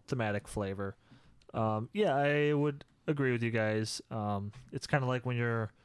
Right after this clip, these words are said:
walking through a cemetery and, like, a zombie hand comes out of the dirt and <laughs> grabs your pant leg, but then you gotta, like,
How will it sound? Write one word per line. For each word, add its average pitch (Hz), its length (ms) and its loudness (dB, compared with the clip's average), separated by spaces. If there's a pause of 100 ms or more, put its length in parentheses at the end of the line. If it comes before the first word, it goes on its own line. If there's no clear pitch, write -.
(400)
walking 117 460 0
through 113 220 -2
a 101 40 -2
cemetery 110 760 -2 (100)
and, 104 160 -8
like, 101 220 -6
a 98 80 -4
zombie 113 420 0
hand 123 420 0
comes 120 200 0
out 120 100 0
of 113 80 -2
the 113 60 -2
dirt 117 340 6
and 110 120 -4
<laughs> - 0 -
grabs 107 360 0
your 110 80 0
pant 113 320 -2
leg, 127 300 -2 (640)
but 120 100 4
then 123 140 2
you 120 60 0
gotta, 110 180 0
like, 104 220 -4